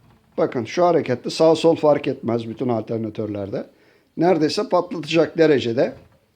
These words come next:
yakmaktadır. Su türbini olarak, rüzgar türbini olarak kullanabilirsiniz. Bu çok düşük devirlidir. Bir buçuk K V gücündedir maksimum.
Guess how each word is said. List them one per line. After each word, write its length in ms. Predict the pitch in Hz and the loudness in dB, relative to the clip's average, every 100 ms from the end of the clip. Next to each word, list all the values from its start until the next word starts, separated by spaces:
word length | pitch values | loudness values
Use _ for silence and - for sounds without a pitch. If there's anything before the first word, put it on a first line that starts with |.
| _ 180 | _ 0
yakmaktadır. 760 | 151 135 104 - 98 - - _ _ _ _ _ _ _ - _ - | 0 0 -6 -6 -10 -12 -20 _ _ _ _ _ _ _ -20 _ -14
Su 220 | 233 - | -12 2
türbini 320 | 180 156 147 | 4 4 4
olarak, 420 | 120 101 131 - | 2 0 -2 0
rüzgar 380 | 156 156 175 170 | 0 6 6 6
türbini 280 | 156 147 139 | 2 2 2
olarak 380 | 113 135 165 - _ _ _ - | 4 2 -2 -8 _ _ _ 0
kullanabilirsiniz. 1000 | 180 165 160 151 131 - 131 269 - - - _ _ | 4 6 4 2 0 0 -2 -2 -6 -16 -20 _ _
Bu 180 | 233 226 | -4 0
çok 280 | - 220 - | 2 2 2
düşük 320 | 180 196 - | -2 -2 2
devirlidir. 680 | 165 147 131 117 - - - | 4 4 2 0 -2 -6 -2
Bir 200 | 165 165 | 4 4
buçuk 280 | 147 151 143 | 4 -4 -2
K 220 | 139 123 | 2 4
V 120 | 117 113 | 4 0
gücündedir 600 | 113 131 123 110 113 113 | -4 -6 -6 -6 -6 -6
maksimum. 520 | 107 - 123 143 | -8 -6 -4 -4